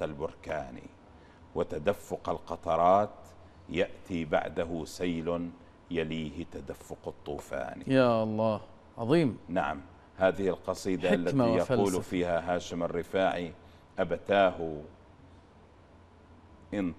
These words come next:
Speaker 1: طلع الصباح على الدنا وأضاء نور الفجر كل مكان، وسمعت أنغام التفاؤل ثرة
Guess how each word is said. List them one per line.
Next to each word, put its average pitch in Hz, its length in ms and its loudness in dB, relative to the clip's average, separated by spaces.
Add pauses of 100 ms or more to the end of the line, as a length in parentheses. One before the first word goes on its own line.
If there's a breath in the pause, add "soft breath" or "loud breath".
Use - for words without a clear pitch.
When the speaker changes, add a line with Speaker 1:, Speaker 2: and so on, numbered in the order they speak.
Speaker 1:
طلع 92 300 4
الصباح 87 600 0
على 85 260 2
الدنا 76 580 -6 (920 soft breath)
وأضاء 92 640 2
نور 92 360 0
الفجر 82 500 -6 (100)
كل 90 240 -4
مكان، 71 560 -10 (960 soft breath)
وسمعت 98 580 -2
أنغام 95 560 2
التفاؤل 90 720 -2
ثرة 95 760 -2